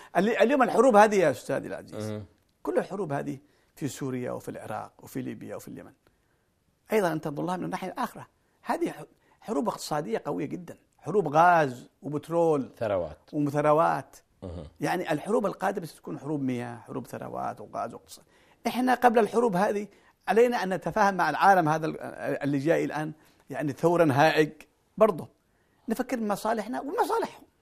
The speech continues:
Speaker 1: ونعمل شيء وسط، لا ضرر ولا إضرار.
Speaker 2: هل تعتقد، آه، من أن، آه، آه، أحوال الموانئ اليمنية ترضيك أنت كرجل أعمال؟
Speaker 1: أبدًا،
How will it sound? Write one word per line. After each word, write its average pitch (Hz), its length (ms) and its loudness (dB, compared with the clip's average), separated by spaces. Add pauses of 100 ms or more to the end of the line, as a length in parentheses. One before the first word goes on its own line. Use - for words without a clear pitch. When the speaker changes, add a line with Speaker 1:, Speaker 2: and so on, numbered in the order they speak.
(280)
Speaker 1:
ونعمل 277 400 4
شيء 277 140 0
وسط، - 440 2 (440)
لا 254 180 12
ضرر 254 240 10
ولا 226 260 12
إضرار. 165 300 0 (720)
Speaker 2:
هل 220 340 0 (100)
تعتقد، 131 1000 0
آه، 104 500 0
من 101 360 -4 (120)
أن، 104 300 -2
آه، 98 420 0
آه، 85 600 0 (360)
أحوال 110 800 6
الموانئ 98 800 4 (140)
اليمنية 98 880 2 (400)
ترضيك 127 580 4
أنت 110 180 -2
كرجل 101 420 2
أعمال؟ 101 460 2
Speaker 1:
أبدًا، 139 280 -6